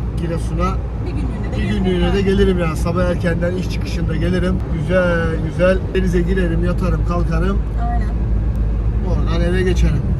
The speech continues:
Speaker 2: Yani.
Speaker 1: Bir gece kalırım.
Speaker 2: Yani. Şimdilik görüşmek üzere. Kendinize iyi bakın. Hoşça kalın.
Speaker 1: A-, arabanın ne kadar yaktığını videonun sonunda yazacağım. Onu yazacağım şu an.
Speaker 2: Unutma.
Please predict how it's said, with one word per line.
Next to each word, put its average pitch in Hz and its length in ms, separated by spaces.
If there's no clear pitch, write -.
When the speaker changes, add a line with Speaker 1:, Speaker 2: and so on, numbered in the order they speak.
Speaker 2:
Yani. - 220
Speaker 1:
Bir 165 60
gece 180 220
kalırım. 190 340
Speaker 2:
Yani. - 140
Şimdilik 190 420
görüşmek 190 320
üzere. - 280
Kendinize - 380
iyi - 80
bakın. - 280
Hoşça - 200
kalın. - 480
Speaker 1:
A-, - 60
arabanın - 320
ne 233 80
kadar - 200
yaktığını 214 520
videonun 202 300
sonunda 196 380
yazacağım. 180 420
Onu 165 80
yazacağım 170 480
şu - 100
an. 185 60
Speaker 2:
Unutma. - 540